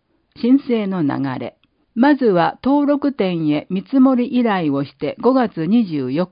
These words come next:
日火曜日までに登録店へ申請書を提出。登録店から問い合わせ先へ提出。応募多数の場合は抽選となります。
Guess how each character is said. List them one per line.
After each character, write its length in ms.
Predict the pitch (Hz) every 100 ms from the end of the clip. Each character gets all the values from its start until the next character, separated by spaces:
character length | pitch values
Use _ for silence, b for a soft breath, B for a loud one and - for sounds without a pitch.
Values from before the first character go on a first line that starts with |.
| _
日 140 | 175
火 160 | 175 214
曜 280 | 269 277 254
日 120 | 220
ま 180 | 220 233
で 140 | 175
に 260 | 147 143 - -
登 240 | 240 247
録 260 | 233 233 226
店 340 | 208 202 202
へ 160 | 196 - -
申 200 | 190 220
請 280 | 226 220 208
書 180 | 220
を 100 | 247
提 320 | - 127 123 135
出。 360 | - - 110 _ _ _ _ _ _ _ _ -
登 220 | 294 311
録 200 | 311 294
店 320 | 285 214 208
か 180 | 202 220
ら 140 | 160
問 280 | - 185 226
い 80 | 226
合 80 | 208
わ 120 | 196
せ 120 | 196
先 320 | 180 180 202
へ 80 | 240
提 380 | - 151 123 123 - -
出。 160 | - - _ _ _ _ _ _ _ -
応 200 | 233 294
募 180 | 294 285
多 180 | 240 226
数 240 | 285 269
の 140 | 170
場 260 | 143 147 175
合 180 | 202 202
は 80 | 185
抽 340 | - 214 240
選 220 | 240 220
と 160 | 208 196
な 160 | 127
り 100 | 117
ま 180 | 131
す。 60 | 107